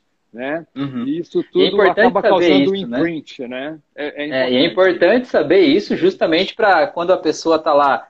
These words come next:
Speaker 2: né, grávida e perceber que de alguma forma veio uma sugestão indevida de uma outra pessoa que tá fazendo ela se sentir mal, ela pensar que ela deve desconectar daquilo e pensar em algo bom,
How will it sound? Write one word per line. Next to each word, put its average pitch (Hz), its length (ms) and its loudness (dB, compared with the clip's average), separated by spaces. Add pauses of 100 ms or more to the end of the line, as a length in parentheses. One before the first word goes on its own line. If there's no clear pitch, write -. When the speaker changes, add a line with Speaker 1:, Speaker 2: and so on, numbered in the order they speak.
(120)
Speaker 2:
né, 139 160 -2
grávida 139 640 -2 (180)
e 151 380 -4
perceber 170 460 0
que 190 100 -10
de 165 80 0
alguma 170 240 0
forma 180 320 0
veio 165 160 2
uma 185 140 2
sugestão 185 960 -2
indevida 175 600 0
de 170 100 -2
uma 175 120 2
outra 185 300 2
pessoa 175 340 -2
que 175 80 -4
tá 170 100 0
fazendo 175 280 -2
ela 180 140 2
se 185 140 -8
sentir - 340 -16
mal, 160 360 0 (260)
ela 170 140 0
pensar 190 320 -2
que 214 80 -4
ela 220 100 2
deve 226 320 0
desconectar 180 680 -6
daquilo 160 440 -2
e - 40 -6
pensar 156 340 -10
em 151 60 -2
algo 151 200 0
bom, 175 320 -2